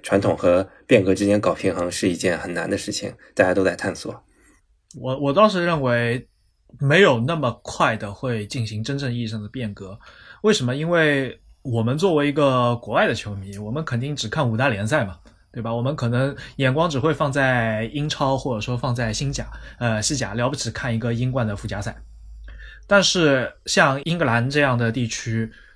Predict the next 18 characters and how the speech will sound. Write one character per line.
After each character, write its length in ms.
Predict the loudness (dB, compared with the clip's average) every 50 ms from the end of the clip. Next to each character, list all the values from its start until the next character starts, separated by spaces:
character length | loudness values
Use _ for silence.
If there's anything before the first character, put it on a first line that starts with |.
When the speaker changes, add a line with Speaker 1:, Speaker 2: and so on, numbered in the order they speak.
| -20 -18
Speaker 2:
足 240 | -14 -4 -2 0 0 2
球 140 | 2 2
的 80 | 2 2
根 180 | 2 2 2 4
本 160 | 2 2 2
并 160 | 2 0 -2
不 120 | -2 -2
是 180 | -4 -4 -6 -2
在 160 | 0 0 0
五 140 | 0 -2 -4
大 160 | -6 -6 -4
联 180 | -4 -6 -6 -6
赛， 260 | -6 -6 -8 -8 -10 -16 _ -20 -20 -20 -20 -6 0
而 160 | 2 2 2
是 160 | 2 0 0
在 480 | 2 2 4 4 4 4 2 0 -2 -4
这 160 | -6 -6 -4
种 260 | -2 -2 -2 -4